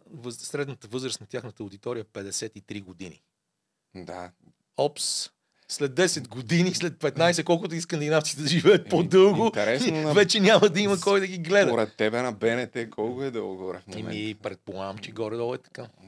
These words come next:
Speaker 2: И аз така мисля.
Speaker 1: И още повече, че вече не е модерно да се гледа телевизия. И аз се
Speaker 2: Именно.
Speaker 1: запознавам непрекъснато с хора, включително с едно изключително симпатично момиче, Юлето,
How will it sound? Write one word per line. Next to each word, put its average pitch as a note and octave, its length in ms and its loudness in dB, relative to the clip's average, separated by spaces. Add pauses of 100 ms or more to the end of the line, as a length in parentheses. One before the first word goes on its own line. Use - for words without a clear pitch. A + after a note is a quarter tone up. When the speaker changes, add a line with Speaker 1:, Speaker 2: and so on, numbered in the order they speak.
Speaker 2:
И F2 80 -16
аз F2+ 140 -16
така - 280 -16
мисля. C#2+ 260 -18 (340)
Speaker 1:
И A#2+ 760 -8 (720)
още C3 260 -4
повече, C3+ 340 -4
че - 140 -10
вече C3 280 -6
не B2+ 120 -4
е C3+ 40 -2
модерно B2+ 400 -4
да G2+ 60 -12
се - 160 -10
гледа F2+ 240 -12
телевизия. E2+ 580 -14
И - 20 -4
аз C3 120 -2
се A#2 60 -6
Speaker 2:
Именно. G#2+ 80 -8
Speaker 1:
запознавам A#2+ 460 -8
непрекъснато A#2 640 -14
с - 160 -10
хора, G#2 340 -4
включително A2 600 -10
с - 100 -8
едно A2+ 120 -12
изключително - 540 -16 (140)
симпатично A2 600 -14
момиче, G#2 300 -10
Юлето, G2+ 500 -8